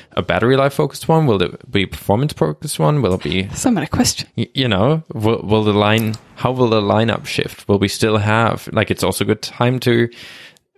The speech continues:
Speaker 1: uh, potentially split MacBook Airs and MacBooks and MacBook Pros. Will, will we still have that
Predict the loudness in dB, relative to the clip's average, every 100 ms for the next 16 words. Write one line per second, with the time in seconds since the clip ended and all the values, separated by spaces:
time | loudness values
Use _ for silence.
0 | -2 0 0 0 0 2 0 0 2 0
1 | 0 -2 0 0 0 -2 0 2 4 2
2 | 2 0 0 0 -2 -2 -2 -4 -2 0
3 | 2 0 -4 -2 0 0 0 0 0 0
4 | 0 0 0 0 0 2 0 0 -2 -6